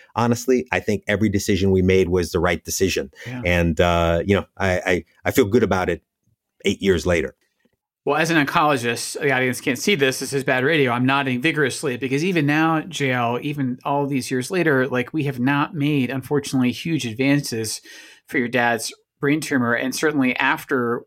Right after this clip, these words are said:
Speaker 2: what he already did, the options are very scant and none of them are particularly effective, unfortunately. So I, I, you know, to the extent that it's my place to say so, I think you absolutely made the right decision.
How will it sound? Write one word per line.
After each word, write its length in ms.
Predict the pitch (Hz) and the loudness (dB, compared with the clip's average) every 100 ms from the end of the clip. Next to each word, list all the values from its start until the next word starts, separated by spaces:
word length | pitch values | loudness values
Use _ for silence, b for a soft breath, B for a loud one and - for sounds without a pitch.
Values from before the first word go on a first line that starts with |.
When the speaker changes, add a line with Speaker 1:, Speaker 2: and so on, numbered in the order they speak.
| - | -6
Speaker 2:
what 140 | 117 | -6
he 140 | 117 | -2
already 260 | 127 117 123 | -2 0 -2
did, 440 | - 214 135 127 - b b b | 0 4 4 2 -6 b b b
the 120 | 156 147 | -4 0
options 440 | 165 - 160 127 | 0 -2 -2 0
are 100 | 120 | -2
very 360 | 113 139 156 143 | 0 0 0 -2
scant 520 | - - 143 135 131 | -4 -2 2 2 0
and 120 | 127 | -4
none 160 | 135 160 | -2 -2
of 60 | |
them 180 | 156 143 | -2 -4
are 40 | |
particularly 680 | - 117 - 151 143 139 131 | -6 -8 -10 -8 -6 -2 -2
effective, 640 | 127 - 139 - 220 202 - | -4 -4 -6 -4 -4 -4 -4
unfortunately. 560 | - 185 165 190 196 | -10 -6 -6 -6 -4
So 180 | 185 156 | -4 -2
I, 220 | 143 160 156 | 0 0 0
I, 120 | 151 - - B B B | -6 -8 -18 B B B
you 120 | 127 | -4
know, 40 | 113 | -2
to 80 | |
the 100 | 147 | 2
extent 280 | 139 - 156 | 2 4 2
that 80 | 147 | 0
it's 160 | 127 147 | -4 -2
my 120 | 135 | -4
place 280 | - 135 - | -2 -4 -2
to 60 | |
say 200 | - 135 | -2 -2
so, 220 | 127 127 | 0 -2
I 60 | 131 | -2
think 260 | 117 127 - | 0 -2 0
you 80 | |
absolutely 480 | 123 120 - 123 117 | 0 0 -2 -4 -4
made 120 | 110 | -4
the 80 | 117 | -6
right 160 | 120 104 | -8 -8
decision. 420 | 110 117 107 110 | -8 -8 -10 -12